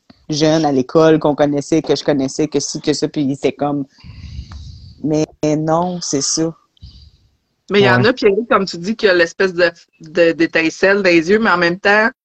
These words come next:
Speaker 2: des fois, tu te dis, hmm, coucher ensemble, ça pourrait tout scraper, genre.
Speaker 3: Ouais, mais des fois, c'est tout le temps juste un mauvais timing, tu sais. Là,
Speaker 2: Ouais.
Speaker 3: avec du monde, tu dis, hey, quel, euh, si je serais avec, puis elle sait, ah, elle a un chum, j'ai une blonde.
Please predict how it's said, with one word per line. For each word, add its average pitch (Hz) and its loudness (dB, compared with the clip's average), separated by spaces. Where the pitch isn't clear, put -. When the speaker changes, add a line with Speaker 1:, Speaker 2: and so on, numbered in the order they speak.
Speaker 2:
des 185 4
fois, - 0
tu 214 -2
te 214 -12
dis, 175 -8
hmm, 185 -4
coucher 220 2
ensemble, 202 2
ça 202 -2
pourrait - -8
tout - -20
scraper, 180 -4
genre. 170 -4
Speaker 3:
Ouais, 165 4
mais 180 2
des 185 2
fois, 370 0
c'est - -4
tout 165 -10
le - -20
temps 262 2
juste 214 -4
un 185 2
mauvais 165 0
timing, 160 -2
tu - -20
sais. 240 -12
Là, 185 -4
Speaker 2:
Ouais. 190 4
Speaker 3:
avec 202 -4
du 170 -10
monde, 185 -4
tu - -12
dis, 165 -6
hey, 165 -2
quel, 208 0
euh, 180 -4
si - -16
je - -14
serais 196 -6
avec, 160 -4
puis 156 -8
elle 147 0
sait, 190 -8
ah, 110 -14
elle 127 -8
a 139 -4
un 147 -4
chum, 147 -8
j'ai 135 -8
une 139 -10
blonde. 131 -8